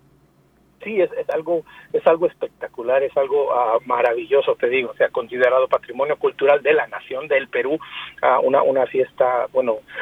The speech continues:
bueno, esperemos, esperemos que alguien nos llame y nos comparta, ¿verdad? Pues, ah, ¿qué puedo decir yo, verdad? Mejor que, que nos hable un hermano peruano y que nos comparta esta celebración que, que de manera particular se vive, se vive en, en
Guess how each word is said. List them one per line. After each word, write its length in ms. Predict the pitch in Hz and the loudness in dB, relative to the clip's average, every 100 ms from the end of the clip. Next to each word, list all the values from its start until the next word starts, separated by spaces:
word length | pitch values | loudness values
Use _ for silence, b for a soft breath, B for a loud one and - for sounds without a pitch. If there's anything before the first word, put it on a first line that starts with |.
| B | B
bueno, 220 | - 208 | 2 4
esperemos, 520 | 180 - 185 202 165 - | 4 4 4 4 -2 -10
esperemos 480 | - 180 208 220 | 0 0 0 -6
que 100 | - | -4
alguien 200 | 190 190 | -4 -4
nos 120 | 165 151 | -8 -2
llame 220 | 175 185 | -2 -2
y 40 | |
nos 140 | 165 - | -10 -10
comparta, 520 | 139 135 151 - 151 | -14 -6 -4 -2 0
¿verdad? 300 | 143 139 156 - | 0 2 -2 -2
Pues, 160 | 135 - B B B | -8 -8 B B B
ah, 140 | 139 135 | -4 0
¿qué 100 | 175 | 0
puedo 280 | 165 165 151 | 4 2 2
decir 300 | 143 156 135 | -2 -8 -10
yo, 180 | 139 135 | -4 -2
verdad? 300 | 131 143 143 | 0 0 -2
Mejor 240 | 143 147 | -2 -4
que, 160 | - 147 B B - | -4 -8 B B -6
que 100 | 151 | -6
nos 120 | 151 | 0
hable 180 | 156 160 | 0 0
un 80 | 170 | -4
hermano 340 | 147 151 151 | -4 -4 -6
peruano 480 | 147 131 143 151 156 | -2 0 2 0 -2
y 60 | 151 | -4
que 120 | 131 | -6
nos 160 | 131 - | -8 -6
comparta 760 | 131 123 - 139 135 - 143 - B B | -6 -6 -2 2 2 0 -2 -2 B B
esta 260 | 139 - 139 | -4 2 0
celebración 640 | 135 123 123 123 143 139 | 2 0 0 0 0 -2
que, 240 | - 139 131 B B - | -2 -4 -4 B B 2
que 100 | 156 | 2
de 80 | |
manera 300 | 143 139 160 | 2 -2 -2
particular 580 | 156 135 - 131 135 135 - - | 0 -4 -6 -10 -8 -8 -10 -14
se 120 | 120 | -14
vive, 380 | 135 143 135 120 | -14 -12 -12 -12
se 100 | 131 | -14
vive 500 | 123 131 127 120 117 | -14 -8 -4 -2 -2
en, 40 | 117 110 | -4 -6
en 40 | 117 | -8